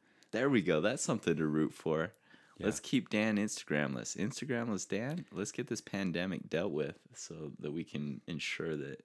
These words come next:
Speaker 1: Instagramless Dan remains.
Speaker 2: Yeah, so let's keep it that way. Let's make sure Dan stays off Instagram.
Speaker 1: Yeah.
Speaker 2: Speaking of Instagram, uh,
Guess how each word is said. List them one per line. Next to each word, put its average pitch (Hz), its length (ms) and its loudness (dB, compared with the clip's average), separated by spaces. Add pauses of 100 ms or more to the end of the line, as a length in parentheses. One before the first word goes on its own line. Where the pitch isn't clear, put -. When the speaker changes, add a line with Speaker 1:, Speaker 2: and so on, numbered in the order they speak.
Speaker 1:
Instagramless 76 720 -4
Dan 76 280 -2
remains. 67 560 -6 (600)
Speaker 2:
Yeah, - 160 -4
so - 160 -12
let's 87 180 -4
keep - 220 -8
it - 100 -14
that - 160 -12
way. - 160 -14 (480)
Let's - 140 -8
make 90 140 -2
sure 78 200 -4 (240)
Dan 76 240 -4
stays 73 260 -6
off 71 200 -10
Instagram. - 480 -12 (300)
Speaker 1:
Yeah. - 200 -6 (240)
Speaker 2:
Speaking 147 380 0
of 82 60 -2
Instagram, 69 640 -8 (260)
uh, 82 480 -12